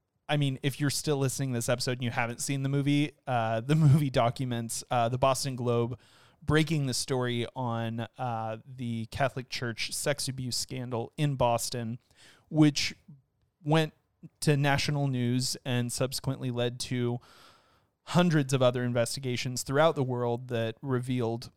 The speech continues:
more stories like this. But this was really the, the tip of the iceberg and, and kind of the breaking point. And so I knew that's what it was gonna be about. And I remember that scandal happening just vaguely because,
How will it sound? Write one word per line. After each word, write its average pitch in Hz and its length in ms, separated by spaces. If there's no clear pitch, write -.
more 135 340
stories 120 500
like 120 340
this. 92 340
But - 220
this 147 180
was 135 180
really 127 280
the, 110 500
the 127 200
tip - 260
of 127 60
the 123 140
iceberg 139 540
and, 113 320
and 127 160
kind 131 160
of 117 60
the 107 60
breaking 117 380
point. 101 300
And 147 100
so 180 100
I 165 100
knew 196 180
that's 190 200
what 185 100
it 180 60
was 175 140
gonna 170 200
be 165 120
about. 156 340
And 147 120
I 139 60
remember 135 680
that 135 240
scandal 123 420
happening 143 480
just 139 240
vaguely 135 460
because, 123 500